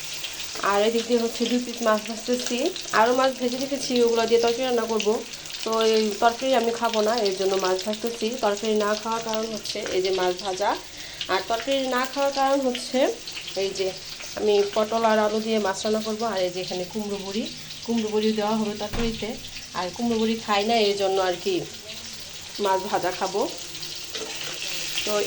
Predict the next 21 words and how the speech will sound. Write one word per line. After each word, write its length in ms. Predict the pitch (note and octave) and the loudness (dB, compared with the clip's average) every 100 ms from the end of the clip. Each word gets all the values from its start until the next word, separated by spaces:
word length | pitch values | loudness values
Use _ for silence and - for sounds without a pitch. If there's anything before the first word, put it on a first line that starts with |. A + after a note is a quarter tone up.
| - | 4
এগুলাই 360 | A#3 B3 A#3+ B3 | 4 6 8 8
রান্না 200 | B3 A#3+ A#3 | 6 4 2
করবো 180 | A#3+ A#3 A#3 | 2 2 2
আজকে। 240 | - C4 A#3+ G#3 | 0 2 4 6
আর 140 | G3 G3 G#3+ | 6 4 2
হচ্ছে 300 | G3+ G3 - G#3 F#3 | -2 -4 -4 -2 -2
এই 60 | F3+ | -2
যে 80 | E3+ F#3 G3 | 0 2 2
এই 60 | G3+ | 0
দিক 100 | G#3 G#3+ | -2 2
দিয়ে 140 | G#3 - | 2 4
তো 100 | G#3+ G#3 F#3 - - - - F#3 | 6 6 4 -4 -10 -10 -6 0
মাংস 240 | F#3 F#3 G#3 G3+ | 0 0 0 0
আছে, 280 | G3+ - G#3+ C4 - - - - - G#3 - - E3 - - - - - - E3+ - - - - - - - - - - | 0 -4 -2 -2 -4 -10 -12 -12 -12 -12 -12 -12 -12 -10 -12 -12 -12 -10 -6 -6 -6 -6 -2 -2 -2 -10 -12 -14 -8 -4
আর 120 | F3+ E3+ E3 | -2 0 0
এই 60 | E3 | -2
যে 60 | E3+ | 0
দেখেন 280 | F#3 F#3+ G3+ C4 - - | 0 0 -4 -6 -8 -8
এখানে 340 | F3+ - F#3 F#3 F3+ | -8 -6 -6 -4 -6
হচ্ছে 420 | F3 - - - G3+ B3+ F#4 - - - - - - - - - - - - - - G3 | -8 -8 -8 -2 -2 -2 -6 -10 -12 -12 -12 -12 -12 -12 -14 -14 -12 -12 -14 -14 -4 0
নেহারি। 440 | F#3 F3 F3 E3 | 0 0 -4 -4